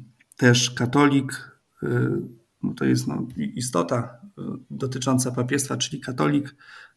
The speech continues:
e, tutaj musi, nie, nie, nie, nie może tego odrzucać, jeżeli chce być katolikiem dalej, musi uznawać i wierzyć, że papiestwo w swej istocie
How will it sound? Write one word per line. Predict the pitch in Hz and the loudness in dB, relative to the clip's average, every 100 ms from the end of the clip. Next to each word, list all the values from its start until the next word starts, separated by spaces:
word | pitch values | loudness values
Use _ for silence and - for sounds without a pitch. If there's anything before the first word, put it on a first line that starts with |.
| _ _ | _ _
e, | - 110 110 113 - - | 0 2 2 0 -4 -10
tutaj | - 139 127 | 0 8 10
musi, | 160 - 127 | 10 8 2
nie, | 120 120 | 2 4
nie, | 131 120 | 6 8
nie, | 120 120 | 8 10
nie | 135 | 10
może | 127 117 | 10 6
tego | - 113 110 | 2 2 2
odrzucać, | 107 107 - 127 120 | 2 -2 -2 -2 0
jeżeli | 113 | 0
chce | 110 113 | 2 0
być | 117 | -2
katolikiem | - 120 120 107 117 110 | -2 0 0 0 2 2
dalej, | 110 151 202 - - - - _ _ - | 2 2 0 -4 -18 -20 -20 _ _ -2
musi | - 120 151 - - | 6 10 10 8 4
uznawać | 131 117 131 143 143 127 | 6 8 8 8 4 2
i | |
wierzyć, | 127 135 143 127 | 4 4 4 2
że | 120 123 - - | 4 4 0 -4
papiestwo | 123 117 - 202 208 202 | -4 -2 2 4 4 0
w | 175 | 0
swej | - - 165 - - | 0 2 2 2 0
istocie | 127 - - 220 208 - 117 170 | 2 2 2 -2 -2 0 0 0